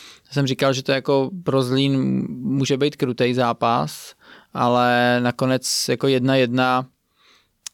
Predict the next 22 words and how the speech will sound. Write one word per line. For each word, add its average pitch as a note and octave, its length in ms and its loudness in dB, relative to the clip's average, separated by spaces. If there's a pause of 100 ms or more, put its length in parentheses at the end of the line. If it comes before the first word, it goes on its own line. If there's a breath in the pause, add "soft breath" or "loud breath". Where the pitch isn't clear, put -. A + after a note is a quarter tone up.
(160)
měli C#3 200 2
šance, C#3+ 640 0 (1800)
jako C3+ 180 0
na C#3 100 -2
konci, C#3 420 0
na C3 140 0
konci C3+ 300 -2
v C3 60 -6
podstatě, C3+ 480 0 (540 loud breath)
eh, B2+ 40 0
to C#3+ 100 0
mohli C#3 280 2
jako C3 260 0
utrhnout B2 600 -2
v - 100 -10
tom, B2 260 0
že B2 120 -2
tam B2+ 140 0
přišel B2+ 300 0
Slončík B2+ 560 -2
a B2 200 0 (600 loud breath)
to, B2+ 80 -2